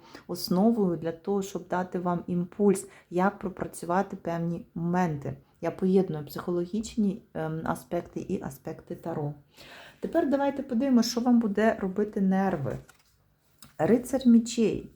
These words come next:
Рицар мечей — це в нас, в принципі, може бути, знаєте, людина, або це можуть бути риси вашого характеру. Якщо це людина,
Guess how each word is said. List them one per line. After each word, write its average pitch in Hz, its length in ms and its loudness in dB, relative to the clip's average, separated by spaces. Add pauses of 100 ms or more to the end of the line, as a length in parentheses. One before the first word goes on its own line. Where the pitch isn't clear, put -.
Рицар 285 380 -2
мечей — 285 600 2
це 240 160 0
в 233 40 4
нас, 226 320 6
в - 40 -20
принципі, 220 460 0
може 208 300 -8
бути, 202 340 -10
знаєте, 196 600 -2 (3000)
людина, 185 880 4 (1600)
або 190 360 0
це 208 140 -2
можуть 196 340 2
бути 170 220 -4
риси 202 280 -2
вашого 170 400 -4
характеру. 143 600 -4
Якщо 285 220 -6
це 277 180 -2
людина, 240 600 2